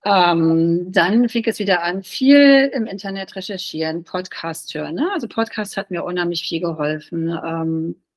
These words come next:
und dann hatte ich schon mal das erste kleine Programm mal gebucht. Das war so ein E-Mail-Programm, das ich jeden Tag eine, eine, eine Mail-Newsletter bekam. Ja, genau. Dann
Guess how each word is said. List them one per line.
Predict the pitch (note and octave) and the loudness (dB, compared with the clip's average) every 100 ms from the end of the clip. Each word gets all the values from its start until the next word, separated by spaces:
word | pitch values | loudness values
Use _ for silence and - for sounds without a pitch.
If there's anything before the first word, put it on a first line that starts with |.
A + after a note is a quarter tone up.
| _ _ _ _ _ _ - | _ _ _ _ _ _ -4
und | G3 | 2
dann | F#3+ F#3 | 4 4
hatte | F#3 | 0
ich | F#3 | -2
schon | F#3 | -2
mal | F3 | 0
das | F3 | 0
erste | C#3+ E3 F#3+ | -2 -4 -6
kleine | - D#3+ E3 | -4 -2 -2
Programm | E3 E3+ - D#3+ E3 | -2 -8 -4 -2 0
mal | E3 E3 | 0 -2
gebucht. | E3+ E3 - | -2 -4 -6
Das | - | -6
war | |
so | F#3 | -2
ein | F3+ - | -2 -4
E-Mail-Programm, | E3+ E3+ F3 E3+ - D#3+ - E3 E3+ | 0 2 2 -2 -4 -8 -4 -2 -2
das | E3+ | -4
ich | E3 | -4
jeden | D#3+ E3+ | -4 -2
Tag | D#3+ D#3+ | -4 -6
eine, | F3+ | -4
eine, | E3+ E3+ E3+ | -4 -2 -2
eine | E3+ E3+ E3 E3+ E3+ - _ _ | 0 0 0 -2 -6 -12 _ _
Mail-Newsletter | F3+ F3+ F#3 F3+ F3 - D#3 F3 | -6 -4 -4 -6 -10 -6 -4 -2
bekam. | F3 - E3+ F3 | -4 -4 -2 0
Ja, | F3 | 2
genau. | E3+ D#3 | 2 2
Dann | E3+ | 2